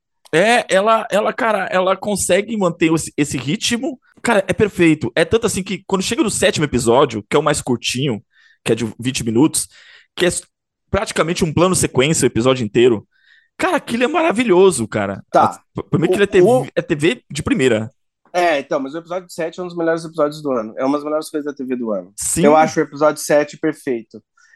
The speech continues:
Speaker 2: Antes de falar da, de ficar, tipo, ah, vangloriando a série, falando coisas boas, tem uma coisa que eu quero falar. Tem um
Speaker 1: Hum.
Speaker 2: episódio que eu não gosto tanto,
Speaker 1: <laughs> Qual?
Speaker 2: assim. Tem um, tem um episódio,
Speaker 1: Qual?
Speaker 2: assim, que, eu, que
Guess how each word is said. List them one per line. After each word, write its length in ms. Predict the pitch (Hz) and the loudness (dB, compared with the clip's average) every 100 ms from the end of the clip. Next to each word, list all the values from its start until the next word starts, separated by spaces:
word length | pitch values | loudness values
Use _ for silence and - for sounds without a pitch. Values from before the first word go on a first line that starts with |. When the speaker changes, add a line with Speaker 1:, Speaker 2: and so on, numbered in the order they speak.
| _ | _
Speaker 2:
Antes 320 | - 339 370 | 0 2 0
de 100 | 330 247 | 0 0
falar 260 | 208 196 | 2 2
da, 160 | 202 180 | 2 -2
de 220 | 156 160 | -6 -10
ficar, 320 | 147 - 160 | -14 -2 0
tipo, 180 | 160 - | 0 0
ah, 260 | 160 170 156 | 2 4 2
vangloriando 560 | 139 143 147 143 143 160 | -2 -4 -4 -2 -4 -6
a 20 | |
série, 240 | - 151 | -4 -6
falando 240 | 151 151 151 | -4 -6 -4
coisas 180 | 156 151 | -6 -2
boas, 140 | 175 | -2
tem 100 | 190 | 0
uma 60 | 180 | 0
coisa 160 | 180 | -2
que 60 | 180 | -2
eu 60 | 170 | -4
quero 100 | - | 0
falar. 380 | 143 123 113 - _ | 0 0 -2 -6 _
Tem 160 | 135 156 | -2 0
um 20 | |
Speaker 1:
Hum. 40 | |
Speaker 2:
episódio 300 | 220 196 196 | 0 0 -2
que 80 | 202 | -4
eu 40 | |
não 100 | 196 | -6
gosto 400 | 165 151 135 - 135 - 131 - | -2 -2 -4 -10 -20 -12 -12 -2
tanto, 200 | 147 139 | 0 2
Speaker 1:
<laughs> 20 | |
Qual? 100 | 131 | 0
Speaker 2:
assim. 220 | 131 139 | -2 -6
Tem 140 | 139 165 | 2 2
um, 120 | 175 - - - - 180 196 170 | 2 -6 -20 -20 -20 -20 -20 -2
tem 100 | 185 | 0
um 40 | |
episódio, 160 | - 208 | 4 4
Speaker 1:
Qual? 60 | 202 | 2
Speaker 2:
assim, 180 | 214 | -2
que, 80 | 208 | 2
eu, 220 | 220 214 196 202 196 | 2 2 0 -4 -6
que 180 | 220 | -10